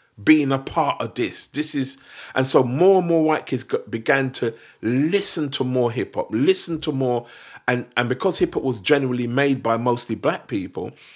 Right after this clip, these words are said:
it changed the way white people or white girls thought about black guys. And so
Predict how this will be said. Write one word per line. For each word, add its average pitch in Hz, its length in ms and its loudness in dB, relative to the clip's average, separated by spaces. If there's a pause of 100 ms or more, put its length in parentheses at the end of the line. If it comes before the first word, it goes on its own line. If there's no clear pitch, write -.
(1120)
it - 180 -8
changed 180 460 4
the 156 80 4
way 139 280 6 (140)
white 143 460 -2
people 104 440 -4
or 117 160 2
white 135 360 -2
girls 107 460 2 (140)
thought - 720 4 (140)
about 107 380 0
black - 240 -4
guys. - 400 -14 (260)
And 120 160 0
so 127 440 4